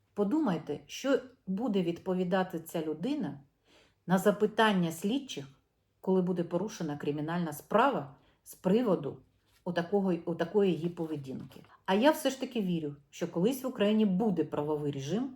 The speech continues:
Україна буде правовою державою, і оцьому Олександру Удовенко доведеться відповідати на дуже незручні запитання слідчих органів. Є ще одна стаття в Кодексі суддівської етики,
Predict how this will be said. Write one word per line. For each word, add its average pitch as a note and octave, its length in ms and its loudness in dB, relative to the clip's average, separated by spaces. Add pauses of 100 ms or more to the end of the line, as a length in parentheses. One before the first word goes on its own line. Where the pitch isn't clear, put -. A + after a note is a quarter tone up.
(140)
Україна F#3 400 2
буде F#3 340 2
правовою D3+ 540 0
державою, F3+ 640 0 (200)
і A#3+ 100 4
оцьому A#3 440 2
Олександру F3+ 600 2
Удовенко G3+ 600 2 (440)
доведеться F#3+ 720 2 (240)
відповідати F3 920 0 (540)
на C4+ 200 6
дуже A#3+ 400 4
незручні E3+ 840 -2 (200)
запитання F#3 800 0 (160)
слідчих D#3+ 480 -6 (400)
органів. - 380 -4 (640)
Є C#4+ 180 2
ще F#4 220 4
одна C4+ 200 4
стаття A#3+ 380 2
в A3+ 120 -4
Кодексі C4+ 520 0 (260)
суддівської G#3 840 2
етики, C3+ 500 -4